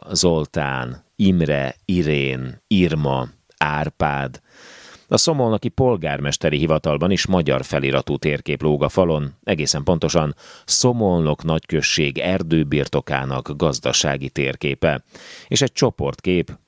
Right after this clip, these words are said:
a szomolnoki kaszinó jubileumi tablója. Természetesen ne a kaszinónak a szerencsejátékkal összefüggő mai jelentésére gondoljanak,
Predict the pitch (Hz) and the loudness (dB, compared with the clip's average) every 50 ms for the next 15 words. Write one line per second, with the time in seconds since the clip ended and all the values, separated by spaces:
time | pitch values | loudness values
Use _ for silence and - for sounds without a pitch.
0 | _ - - - - - - 117 90 80 73 71 71 69 62 - 76 - - 87 | _ -4 -2 0 0 2 2 2 2 2 0 0 0 -2 -4 -6 -8 0 0 2
1 | 82 - - - 78 80 85 87 90 87 78 73 67 69 71 69 71 71 71 76 | 2 2 0 0 2 4 4 4 4 4 4 2 2 0 0 0 0 0 0 -2
2 | 73 - 87 82 73 73 80 78 78 76 73 69 64 - _ _ _ _ _ - | 0 2 2 2 2 2 0 2 2 2 0 -2 -4 -8 _ _ _ _ _ -20
3 | - - - - _ - 87 71 67 65 65 65 - 82 71 76 - 82 80 82 | -20 -20 -20 -20 _ -2 0 0 0 -2 -4 -2 -2 -2 0 0 0 0 2 0
4 | 80 71 - - 82 76 - - 76 71 71 73 73 69 - - - - 85 76 | 0 0 0 -2 -2 -2 0 -2 0 0 0 0 0 -2 -2 0 2 2 2 2
5 | 71 69 69 - 78 73 67 67 67 - 76 - - 69 71 71 73 - - 73 | 0 -2 -2 -2 0 0 0 -2 -4 -4 -6 -4 -2 0 0 2 0 0 -2 -2
6 | - - 69 67 73 73 71 73 73 73 71 69 71 71 71 69 69 69 73 71 | -4 -6 -2 0 0 2 2 2 2 2 2 2 0 0 0 -2 -4 -4 -4 -2
7 | 71 - - 73 71 73 82 80 78 80 78 76 76 76 73 71 | -2 0 0 0 0 2 2 2 4 4 4 2 2 0 -2 -4